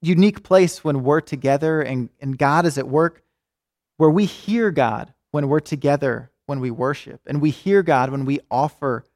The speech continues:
prayers and receive answers, and we hear God as we discern God's collective will for us and pursue it together. And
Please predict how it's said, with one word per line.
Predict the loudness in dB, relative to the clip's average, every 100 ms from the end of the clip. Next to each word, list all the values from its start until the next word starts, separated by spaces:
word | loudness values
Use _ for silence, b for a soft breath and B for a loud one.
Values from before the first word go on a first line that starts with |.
| _ _
prayers | -2 0 0 -4 -10 -18 -20 _ -12
and | -8
receive | -8 -8 -4 -4
answers, | -4 -6 -6 -6 -6 -4
and | -6 -6 _ _ _ -2
we | -2
hear | -2 -6 0 2 2
God | 0 0 0 -2
as | -4 -4
we | -6
discern | -4 -10 -6 -2 0 -2 -4 -8 _ _ _ -2
God's | 0 0 -2 -12
collective | -8 -4 -4 -6 -10 -8
will | -4 -4
for | -4 -6 -4
us | -4 -10 -20 _ _ _ _ _ -8
and | -8 -8
pursue | -12 -12 -12 -8 -4 -4
it | -6 _ _ _
together. | -16 -6 -4 -4 -8 -18 _ _ _ _ _ _ _ _ _ _ _ _ -8
And | -6 -4